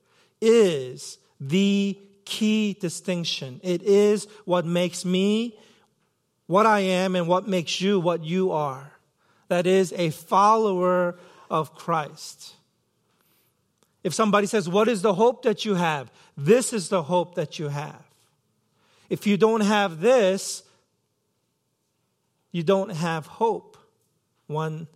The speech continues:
might argue. And the single word, the single word that all of this, uh, overpromising now focuses on here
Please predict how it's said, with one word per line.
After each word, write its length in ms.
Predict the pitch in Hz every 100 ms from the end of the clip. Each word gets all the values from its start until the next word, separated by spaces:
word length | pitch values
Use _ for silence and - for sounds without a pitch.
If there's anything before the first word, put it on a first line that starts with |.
| _ _ _ _ -
might 540 | 202 135 143 135 - - _ _ _ -
argue. 480 | 147 156 135 139 127 - _ _ _ _ _ -
And 180 | 180 185
the 60 |
single 680 | 180 - 285 262 247 233 190
word, 680 | 151 185 185 147 117 127 143 _ _ _ _ _ _ _ _ _ _ -
the 320 | 135 220 240
single 560 | - - 214 202 185
word 340 | 170 175 160 151
that 120 | 147
all 500 | 156 180 202 220 214
of 240 | 202 170 - - _ _ _ 151
this, 340 | 165 - -
uh, 320 | 156 147 156 - _ _ -
overpromising 920 | 202 185 185 - 190 190 190 - 196
now 260 | 185 170 160
focuses 680 | - 202 202 214 202 190 180
on 320 | 185 190 208
here 320 | 196 208 247